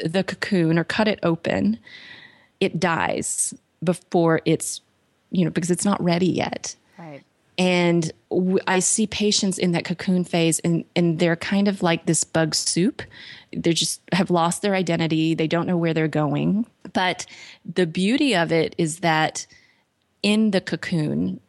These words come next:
Speaker 1: the bug soup actually contains these cells called imago cells, which contains the image of the butterfly. It contains the image of what it's supposed to become. We just have to be patient in the cocoon phase. And that's when they come to see me.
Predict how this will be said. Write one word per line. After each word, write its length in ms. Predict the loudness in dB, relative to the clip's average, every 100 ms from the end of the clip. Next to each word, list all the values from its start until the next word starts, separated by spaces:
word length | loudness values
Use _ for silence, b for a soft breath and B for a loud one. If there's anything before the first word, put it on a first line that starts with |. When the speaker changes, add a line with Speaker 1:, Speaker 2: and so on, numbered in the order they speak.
| _ _ -12
Speaker 1:
the 300 | -8 -2 0
bug 260 | 2 0
soup 280 | 0 0 0 0
actually 320 | -2 0 0
contains 600 | 0 -2 0 0 0 0
these 200 | -2 0
cells 420 | 0 2 2 2 0
called 240 | 0 2
imago 500 | 2 2 2 2 2
cells, 500 | 2 0 0 -2 -4 B B B
which 220 | -4 -2 0
contains 480 | 0 2 2 2
the 140 | 0 -2
image 720 | 0 0 0 -2 -2 -2 -4 b b _ _ _ _ -2
of 140 | 0
the 60 | 2
butterfly. 480 | 0 0 -2 -6 -6
It 80 | -2
contains 380 | 0 2 0 0
the 160 | -2 0
image 420 | 0 2 2 0
of 120 | 0
what 120 | 0 0
it's 140 | 0
supposed 420 | -2 -2 -2 -2
to 60 | -2
become. 560 | -4 -2 -2 -2 -2
We 140 | -2 -2
just 240 | 0 0
have 120 | 0 2
to 60 |
be 120 | 0
patient 580 | 0 0 0 2 0 -2 -4 -4
in 100 | -2
the 80 |
cocoon 400 | -2 -6 -4 -4
phase. 480 | -4 -4 -4 -6 -10 B B B B B
And 160 | 0 2
that's 260 | 2 2 2
when 100 | 2
they 100 | 0
come 240 | -2 -2
to 100 | -2
see 260 | -4 -4 -4
me. 280 | -4 -6